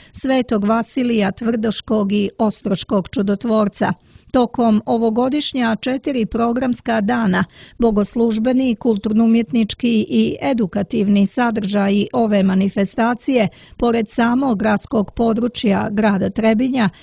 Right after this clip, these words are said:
bit će priređeni i na mjestima od naročitog značaja u životu Svetog Vasilija, to jest u Mrkonjićima, Zavali i Tvrdošu.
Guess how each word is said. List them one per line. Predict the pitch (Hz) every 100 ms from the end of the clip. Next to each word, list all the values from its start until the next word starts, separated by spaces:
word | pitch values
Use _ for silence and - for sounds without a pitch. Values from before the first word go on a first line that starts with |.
| - -
bit | 294 -
će | 233
priređeni | 247 233 240 262 247 247 226 220 -
i | 269
na | 226
mjestima | 190 208 226 - 269 254 220
od | 202 214
naročitog | 214 220 226 233 202 - 202 196
značaja | 202 240 226 - 196 185 190
u | 196
životu | 202 220 208 214 - 214
Svetog | - 208 180 220 202
Vasilija, | 220 226 - 254 226 208 190
to | - 277
jest | 190 - -
u | 190
Mrkonjićima, | 226 - 254 240 226 - 226 220 - - -
Zavali | 226 220 208 196 190 190 -
i | 254
Tvrdošu. | 214 - 185 185 - 220